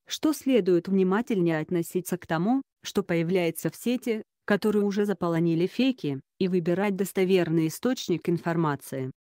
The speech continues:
Иными словами, соблюдать сетевую гигиену. Проблема в том, что те, кто склонны к тревожным настроениям, не могут мыслить рационально. Всё, что они видят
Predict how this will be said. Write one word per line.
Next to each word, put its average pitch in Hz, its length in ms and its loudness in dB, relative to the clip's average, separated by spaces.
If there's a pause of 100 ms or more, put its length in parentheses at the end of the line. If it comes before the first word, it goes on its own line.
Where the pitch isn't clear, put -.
(220)
Иными 175 280 4
словами, 180 640 0 (200)
соблюдать 160 560 -2
сетевую 190 500 0
гигиену. 170 640 0 (640)
Проблема 175 520 2
в - 100 -14
том, 277 320 2 (180)
что - 280 -4
те, 151 260 -2 (240)
кто - 200 -2
склонны 196 460 0
к - 60 -8
тревожным 165 560 0
настроениям, 156 880 0 (160)
не 190 160 2
могут 240 320 0
мыслить 214 440 0
рационально. 151 760 0 (440)
Всё, 165 400 0 (160)
что - 260 0
они 262 240 6
видят 247 320 2